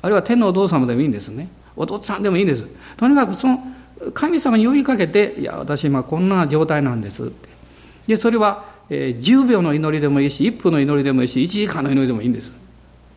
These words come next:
だから職場の中でふっと、「ああ、困ったな」と思ったら、「イエス様、今これどうしたらいいでしょうか？知恵をください」とかね。えー、何かこ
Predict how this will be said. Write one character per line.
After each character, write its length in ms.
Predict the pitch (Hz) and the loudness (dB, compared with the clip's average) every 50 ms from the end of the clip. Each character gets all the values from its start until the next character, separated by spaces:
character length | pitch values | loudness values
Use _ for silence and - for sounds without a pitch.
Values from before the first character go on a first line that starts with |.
| _ - - - - - - - | _ -20 -20 -20 -20 -14 -6 -2
だ 60 | 190 | 0
か 40 | 202 | 0
ら 80 | 190 170 | 0 0
職 260 | - - 214 190 220 | 0 -2 -2 -2 0
場 120 | 208 208 208 | 0 2 2
の 60 | 202 | 2
中 160 | 190 160 170 | 0 0 0
で 100 | 165 170 | -2 -2
ふ 140 | 160 - 262 | -4 -4 -6
っ 40 | - | -6
と、 120 | - - - | -8 -10 -12
「あ 240 | - - - - - | -12 -14 -14 -14 -16
あ、 40 | - - | -14 -10
困 180 | - 180 180 | -8 -6 -6
っ 60 | - - | -6 -6
た 120 | - 226 | -6 -4
な」 280 | 226 226 233 247 254 240 | -4 -2 -2 -2 -4 -4
と 80 | 226 | -4
思 120 | 220 214 208 | -4 -4 -4
っ 20 | |
た 100 | 185 214 | -2 -2
ら、 160 | 190 185 180 - - - - - - - | -2 -4 -4 -6 -10 -14 -14 -14 -10 -6
「イ 60 | 147 | -6
エ 60 | 143 | -6
ス 60 | 143 | -4
様、 140 | - 151 135 | -4 -6 -4
今 140 | 131 127 131 | -4 -4 -4
こ 80 | 135 135 | -4 -4
れ 60 | 131 | -6
ど 120 | 120 131 | -4 -4
う 80 | 151 180 | -6 -4
し 40 | 175 | -4
た 80 | 180 | -4
ら 20 | 151 | -4
い 60 | 143 | -2
い 20 | |
で 80 | 139 127 | -2 -4
し 80 | 117 | -4
ょ 60 | 131 117 | -6 -10
う 40 | |
か？ 200 | 110 - 117 117 | -10 -10 -12 -12
知 180 | 113 - - 143 | -10 -8 -6 -4
恵 20 | |
を 80 | 135 123 | -4 -4
く 100 | 113 131 | -4 -6
だ 120 | 123 120 | -6 -6
さ 120 | 113 - 110 101 | -6 -8 -10 -12
い」 60 | 98 - - - - | -14 -18 -20 -20 -20
と 80 | - - | -20 -14
か 120 | - 131 | -8 -4
ね。 180 | 147 208 277 285 - - - - - - - - - - - - - - - - | -2 0 -2 -2 -4 -12 -20 -20 -20 -20 -20 -20 -20 -20 -20 -20 -20 -20 -14 -10
え 340 | - 147 139 135 131 131 - | -8 -8 -6 -8 -8 -10 -12
ー、 280 | - - - - - 151 | -12 -14 -12 -10 -10 -8
何 220 | 135 123 123 135 | -6 -4 -4 -4
か 160 | 135 - 117 110 | -6 -6 -8 -8
こ 300 | - 117 110 110 - | -8 -8 -8 -8 -10